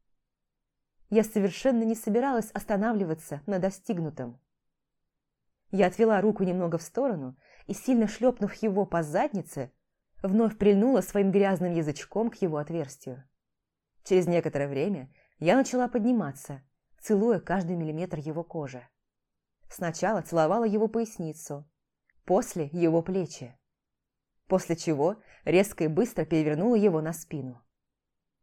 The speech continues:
Я завалилась своими руками, грудью и головой на его тело и, улыбнувшись, спросила.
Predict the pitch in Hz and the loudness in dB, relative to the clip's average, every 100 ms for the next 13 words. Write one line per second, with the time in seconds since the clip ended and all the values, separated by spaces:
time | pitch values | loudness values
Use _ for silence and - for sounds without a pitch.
0 | _ - 180 170 196 196 220 196 - 180 | _ 2 2 4 4 6 4 2 2 2
1 | 185 170 160 160 208 175 131 - _ _ | 2 2 -2 -2 -4 -6 -8 -16 _ _
2 | 185 208 233 175 - 175 175 175 208 262 | 2 4 4 2 0 0 2 2 4 4
3 | 220 220 247 - 269 156 127 - _ _ | 4 2 0 -2 -4 -4 -8 -16 _ _
4 | _ - 165 156 143 156 185 - 226 - | _ 0 2 2 0 -4 -6 -10 -14 -18
5 | _ - - 247 247 - 139 131 | _ -10 -4 -2 -4 -8 -8 -10